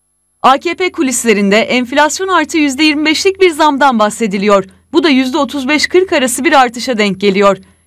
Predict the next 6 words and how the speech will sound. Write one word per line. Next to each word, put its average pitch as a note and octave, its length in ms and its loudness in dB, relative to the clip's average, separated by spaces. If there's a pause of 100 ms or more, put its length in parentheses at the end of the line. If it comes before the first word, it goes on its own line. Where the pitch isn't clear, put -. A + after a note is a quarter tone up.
Emekli D4+ 400 2
devletten D#4 440 0
işverenin D4+ 500 0
işçiye E4 380 -2
yaptığı C4+ 400 0
kadar G3+ 360 2